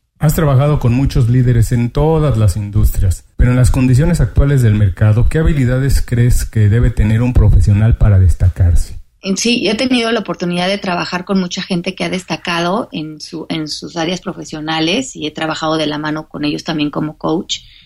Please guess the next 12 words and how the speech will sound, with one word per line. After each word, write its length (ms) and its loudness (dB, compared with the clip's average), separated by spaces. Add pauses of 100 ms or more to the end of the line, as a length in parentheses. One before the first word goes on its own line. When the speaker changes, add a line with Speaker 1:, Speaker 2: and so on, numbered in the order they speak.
(180)
Speaker 2:
Y 120 2
yo 140 0
creo 160 -2
que 100 -4
indudablemente 1040 0
características 1120 -8
que 500 -8
te 120 -4
hacen 340 -2
fuerte 460 -8
como 300 -14
líder 640 -4